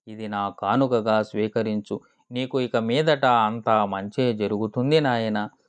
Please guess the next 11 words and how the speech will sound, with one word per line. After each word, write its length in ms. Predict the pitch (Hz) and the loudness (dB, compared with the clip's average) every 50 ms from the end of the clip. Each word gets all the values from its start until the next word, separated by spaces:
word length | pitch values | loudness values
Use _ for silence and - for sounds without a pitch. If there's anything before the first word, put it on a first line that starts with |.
| _ _ - | _ _ -10
నేను 240 | 143 156 165 165 156 | -8 -6 -6 -6 -4
ఎప్పుడూ 520 | 139 147 165 - - 240 226 240 233 220 | -6 -6 -6 -4 -2 0 2 2 2 2
నీకు 260 | 196 185 180 165 160 | 0 -2 -2 -2 -2
తోడుగా 560 | 147 - 117 107 107 113 123 117 117 113 113 113 | -2 0 0 0 2 2 2 2 2 2 2 2
ఉంటాను. 540 | 110 107 101 101 - 113 107 107 107 107 - _ _ _ _ _ _ - | 2 0 -2 -2 0 0 0 0 0 -4 -8 _ _ _ _ _ _ -8
దీర్ఘాయుష్మాన్ 1400 | 107 120 131 139 135 139 139 147 147 147 151 147 143 - - 156 151 147 147 143 143 147 156 175 196 214 214 196 | -8 -8 -6 -6 -4 -2 0 0 0 0 0 -2 -6 -8 -8 -4 0 2 4 4 4 4 4 4 2 2 0 -2
భవ. 400 | 175 131 123 113 110 110 110 107 - - _ _ _ _ _ _ - 131 | -4 -4 -2 -2 -2 -2 -2 -4 -6 -8 _ _ _ _ _ _ -6 -4
చూడండి 380 | 131 135 151 175 - 220 220 | -2 0 2 4 4 4 2
ఫ్రెండ్స్, 500 | 214 - 170 156 156 160 156 - - - - | 0 0 0 0 0 -2 -6 -10 -14 -14 -6
బాబాను 520 | 117 117 117 120 127 135 143 156 175 196 196 175 151 | -2 2 2 2 2 2 2 2 2 2 2 2 2
నమ్మండి 580 | 143 143 143 143 139 139 131 123 120 117 123 | 2 2 0 0 0 2 2 0 0 -2 -4